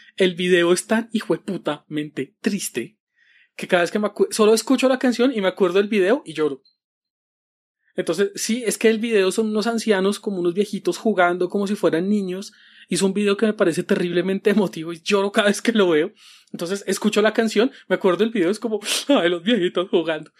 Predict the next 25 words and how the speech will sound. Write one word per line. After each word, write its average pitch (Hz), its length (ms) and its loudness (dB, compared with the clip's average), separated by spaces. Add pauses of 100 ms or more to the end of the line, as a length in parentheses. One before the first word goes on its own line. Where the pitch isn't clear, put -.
(200)
Entonces, 220 220 -2
era 262 80 4
muy 277 160 4
tonto 269 320 2
porque 320 520 0 (440)
no 208 200 -2
me 226 80 2
acuerdo 240 360 0
ni 262 80 0
siquiera 202 280 -2
en 196 60 -4
qué 220 120 0
contexto 220 480 0
suena 214 260 0
la 220 160 0
canción, 175 480 -4 (320)
pero 180 160 2
suenan 180 220 0
los 208 140 2
acordes 208 420 0
y 196 40 -16
yo 180 140 -4
como, 170 260 -4 (180)
"Ay, 214 220 2
no". 156 380 -4